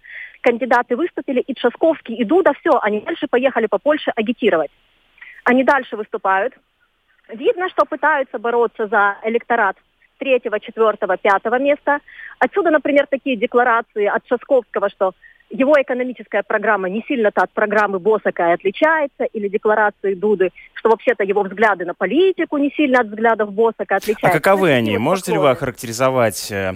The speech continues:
Speaker 2: м-, мэра Варшавы Рафала Трzaskowskiego с политической точки зрения?
Speaker 1: Рафал Трzaskowski — это представитель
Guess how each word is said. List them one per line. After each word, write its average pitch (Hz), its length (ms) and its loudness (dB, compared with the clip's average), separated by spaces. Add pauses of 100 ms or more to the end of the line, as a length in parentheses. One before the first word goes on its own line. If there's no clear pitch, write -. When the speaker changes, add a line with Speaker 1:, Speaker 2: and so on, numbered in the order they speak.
Speaker 2:
м-, 104 200 -6
мэра 107 960 0
Варшавы 120 800 0
Рафала 104 420 0
Трzaskowskiego 104 960 0
с - 120 -8
политической 113 520 -8
точки 85 260 -10
зрения? 78 320 -10 (1300)
Speaker 1:
Рафал 415 460 2
Трzaskowski — 349 840 0
это 339 340 2
представитель 294 800 -4